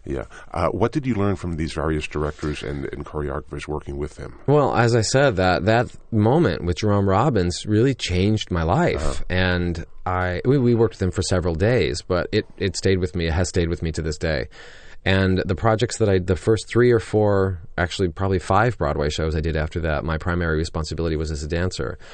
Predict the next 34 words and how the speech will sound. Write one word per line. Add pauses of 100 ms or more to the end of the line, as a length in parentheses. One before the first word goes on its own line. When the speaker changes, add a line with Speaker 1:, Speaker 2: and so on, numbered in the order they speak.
(800)
Speaker 2:
But
I
went
in
with
a
sense
of
ownership
about
that.
I
think
that (120)
that
is
the
reason
that
people
recognize
something
in
me
that
they
wanted (120)
to
enhance
or
encourage,
because (560)
even (160)
as,